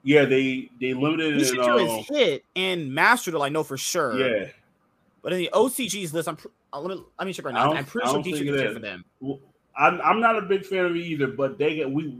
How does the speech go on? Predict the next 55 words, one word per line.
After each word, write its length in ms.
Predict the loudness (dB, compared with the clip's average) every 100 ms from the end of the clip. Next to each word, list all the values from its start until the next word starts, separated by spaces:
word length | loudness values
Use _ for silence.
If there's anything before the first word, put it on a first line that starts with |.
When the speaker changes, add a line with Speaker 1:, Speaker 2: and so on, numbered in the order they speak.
| -8
Speaker 1:
we 120 | -2
gotta 220 | 0 2
do 160 | 0 -4
something 340 | -4 -4 -4
'cause 160 | -6 -4
this 220 | -4 -2
is, 160 | -2 -4 -6 _ _ _ 2
this 100 | 6
Speaker 2:
Over 120 | 8
the 80 | 6
Speaker 1:
is 40 |
getting 180 | 8 8
Speaker 2:
Grave 320 | 8 4 -2 -14 _ _ _ _ -20 -10
would 140 | -2
be 100 | 4
a 40 |
Speaker 1:
You 80 | 6
know 140 | 6 8
Speaker 2:
great 240 | 8 8
Speaker 1:
what 100 | 4
Speaker 2:
answer. 480 | -2 -2 -6 -6 -8 _ _ -4
Speaker 1:
You 100 | 6
know 100 | 8
Speaker 2:
The 80 | 8
Speaker 1:
how 0 |
many 60 |
Speaker 2:
hand 120 | 6
Speaker 1:
times 60 | 6 6
Speaker 2:
traps, 280 | 6 4 -4 -6 4
but 80 | 6
oh 140 | 8
Speaker 1:
you 100 | 8
Speaker 2:
wait, 80 | 8
Speaker 1:
know, 120 | 8
you 60 | 4
know 60 | -2 -8 0
Speaker 2:
Konami 60 |
Speaker 1:
how 100 | 2
many 140 | 4 2
Speaker 2:
limited 80 | 4 4 2
Speaker 1:
times 60 |
Speaker 2:
the 60 | -4
card. 340 | -8 -8 -8 -6
Speaker 1:
You 100 | -2
know 80 |
how 80 | 0
many 140 | 0 2
times 220 | 2 2
I've 200 | 2 0 2
opened 360 | 0 2 -2 -2
Shifter 320 | -6 -6 -4
in 40 | -2
my 140 | -2
hand 460 | -2 -2 -2 -4 -10 _ _ _
today? 460 | -6 -4 -4 -6